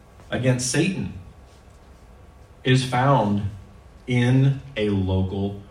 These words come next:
body of believers. That's where safety is found.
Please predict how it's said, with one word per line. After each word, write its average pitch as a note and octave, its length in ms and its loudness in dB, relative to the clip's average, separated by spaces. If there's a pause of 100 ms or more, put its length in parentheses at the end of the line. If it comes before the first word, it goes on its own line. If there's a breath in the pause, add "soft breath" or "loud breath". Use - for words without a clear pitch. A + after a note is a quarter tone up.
(400)
body - 380 -8 (380)
of E2+ 160 -6
believers. E2+ 560 -10 (840)
That's F2 260 -4
where G2 100 -2
safety E2+ 400 -6
is E2 120 -10
found. E2+ 320 -10